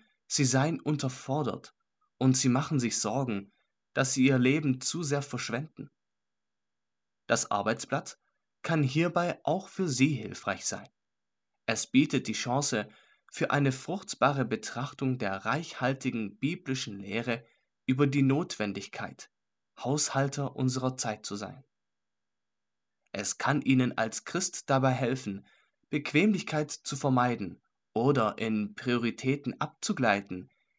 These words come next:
bei denen es um Freizeit, eigenes Vergnügen, Reichtümer, persönliche Isolation, Flucht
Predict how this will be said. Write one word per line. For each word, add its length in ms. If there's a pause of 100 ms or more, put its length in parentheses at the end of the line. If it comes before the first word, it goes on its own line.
(160)
bei 140
denen 360
es 220
um 380
Freizeit, 840 (360)
eigenes 460
Vergnügen, 720 (360)
Reichtümer, 840 (420)
persönliche 640
Isolation, 1000 (460)
Flucht 580